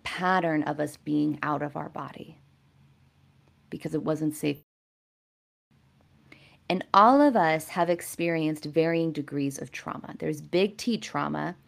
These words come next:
big T meaning a very significant traumatic event, whether it be sexual trauma, um, some s-, physical, verbal abuse trauma, um, a really traumatic accident,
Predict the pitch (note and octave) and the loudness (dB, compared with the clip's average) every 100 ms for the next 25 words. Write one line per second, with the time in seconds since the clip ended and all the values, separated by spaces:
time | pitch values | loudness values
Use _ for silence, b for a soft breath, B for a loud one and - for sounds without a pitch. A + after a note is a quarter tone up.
0 | b b b D3+ D#3 F3 F3 - E3+ E3 | b b b -4 2 2 0 -6 -2 -2
1 | D#3+ D#3 D3+ D3+ D3 - - E3+ D#3+ D3 | -2 0 0 -2 -6 -12 0 2 2 0
2 | D#3 D3 D3+ D3 - D3+ - D#3 D3 - | -6 -6 -8 -8 -8 -10 -6 -2 -2 -2
3 | D#3+ D3+ D3+ C3+ D#3 D3+ D3+ D3+ D3 D3+ | -4 -8 -8 -8 -6 -6 -4 -4 -4 -4
4 | D3+ D3+ B B B B B - - F3 | -4 -6 B B B B B -6 2 2
5 | - F#3 F3+ F3+ - F3 F3 E3+ E3 E3 | 2 0 0 0 0 2 2 0 -2 -6
6 | b b b - D3+ D3+ D3+ E3 - - | b b b -12 -8 -6 -6 -8 -12 -2
7 | D#3+ D#3+ - - D3+ C#3 - F#3+ E3+ F3 | -2 -2 -6 -14 -16 -18 -2 0 0 0
8 | F3+ E3 D3+ E3 E3 F3 E3+ E3 E3 F3 | 0 0 2 4 4 2 2 0 0 -4
9 | E3+ - - F3+ E3 E3 D#3+ D#3+ b b | -4 -8 -2 0 2 0 -4 -6 b b
10 | b b - D#3 - D#3 D#3 F3 E3+ F3 | b b -8 -8 -6 -6 -4 2 4 4
11 | E3+ D#3+ - E3+ D#3 D3+ D#3 D#3 - C#3+ | 2 -4 -4 -4 0 2 2 0 -4 -4
12 | C#3+ - - F3 F3 F3 E3+ - | -4 -6 -6 0 2 0 -4 -12